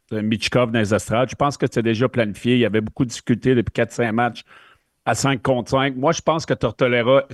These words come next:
Tortorella, avec l'expérience, peut être go-, quand même bon pour un, un groupe de jeunes joueurs. Euh, je pense qu'il peut être bon pour Michkov. Peut-être que Michkov a besoin de se faire, euh, tordre un peu, euh, à l'occasion,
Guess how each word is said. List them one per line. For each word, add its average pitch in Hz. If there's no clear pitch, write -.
Tortorella, 123
avec 143
l'expérience, 123
peut -
être 107
go-, 147
quand 151
même 151
bon 135
pour 120
un, 110
un 107
groupe 123
de 120
jeunes 120
joueurs. 120
Euh, -
je -
pense 131
qu'il -
peut 120
être 107
bon 131
pour 120
Michkov. 120
Peut-être -
que 127
Michkov 120
a 113
besoin 113
de 110
se -
faire, 117
euh, 101
tordre 139
un 120
peu, 143
euh, 117
à 107
l'occasion, 120